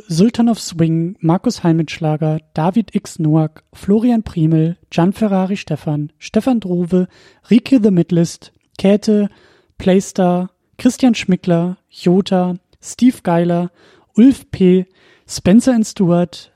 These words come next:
Lars Rühmann, Inge, Stefan Manken, Timo Gerdau,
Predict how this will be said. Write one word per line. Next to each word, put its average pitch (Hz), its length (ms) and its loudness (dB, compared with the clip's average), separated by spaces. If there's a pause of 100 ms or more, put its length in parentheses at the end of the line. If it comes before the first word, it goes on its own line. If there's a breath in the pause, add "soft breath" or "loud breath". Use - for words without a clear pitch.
Lars 170 420 -2
Rühmann, 165 460 2 (440 soft breath)
Inge, 214 440 0 (260)
Stefan 220 440 0
Manken, 170 560 -2 (380)
Timo 254 300 4
Gerdau, 160 560 -2